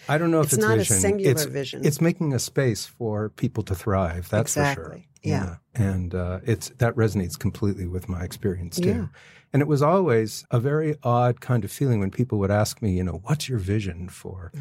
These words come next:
Speaker 2: Right.
Speaker 1: for this institution or that?" And I mean, I had a sense of what I wanted in terms of the success of the students and the thriving
Speaker 2: Yeah.
Speaker 1: of the place. But the process was gonna be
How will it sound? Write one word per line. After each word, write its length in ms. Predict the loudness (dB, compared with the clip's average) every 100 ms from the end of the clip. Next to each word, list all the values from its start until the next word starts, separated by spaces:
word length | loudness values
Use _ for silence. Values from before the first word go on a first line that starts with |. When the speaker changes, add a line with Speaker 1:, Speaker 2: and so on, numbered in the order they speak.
| -2
Speaker 2:
Right. 180 | -2 -2 -8 _ -4
Speaker 1:
for 180 | 0 2
this 220 | 2 2
institution 560 | -2 -4 -4 -2 -2
or 40 | -2
that?" 280 | 0 -2 0
And 260 | 2 2 0
I 80 | 2
mean, 120 | 4 4
I 80 | 2
had 180 | 2 0
a 40 |
sense 280 | 0 -2 0
of 140 | 0
what 260 | 2 2 2
I 100 | 0
wanted 760 | -2 -4 0 2 0 0 -2 -4 -18 _
in 100 | -6
terms 360 | -2 2 4 4
of 180 | -2 -4
the 100 | -8
success 500 | -6 -6 -4 -4 -4
of 60 | -8
the 60 |
students 560 | -8 -2 0 0 0 -4
and 100 | -8
the 80 | -8
thriving 580 | -6 0 2 2 2
Speaker 2:
Yeah. 60 | 0
Speaker 1:
of 100 | -6
the 60 | -12
place. 520 | -14 -12 -8 -8 -8 _ -2
But 220 | 0 0 -2
the 240 | 0 0 -2 _ _ _ -16
process 640 | -8 -6 -4 -4 -4 -4
was 120 | -4 0
gonna 200 | 0 0
be 300 | 2 0